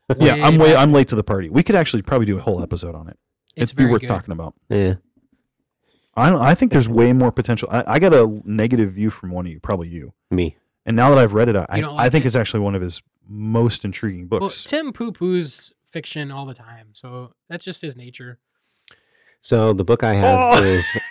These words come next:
Speaker 2: <laughs> He's just moving on.
Speaker 3: Yeah, go for it.
Speaker 1: Recovering Our Sanity by Michael Horton.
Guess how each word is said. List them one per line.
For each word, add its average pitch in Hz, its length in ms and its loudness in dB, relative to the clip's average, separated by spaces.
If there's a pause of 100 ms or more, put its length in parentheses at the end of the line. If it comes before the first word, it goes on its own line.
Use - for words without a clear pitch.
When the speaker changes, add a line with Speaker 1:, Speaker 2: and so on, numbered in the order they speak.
(300)
Speaker 2:
<laughs> - 460 -6
He's - 180 -14
just 82 140 -10 (120)
moving 208 240 -10
on. 113 260 -8 (240)
Speaker 3:
Yeah, 180 200 -10
go 165 100 -8
for 143 180 -8
it. - 60 -20 (240)
Speaker 1:
Recovering 113 480 2
Our 92 120 2
Sanity 98 640 0 (520)
by 92 160 -4
Michael 90 440 -4
Horton. 101 600 -6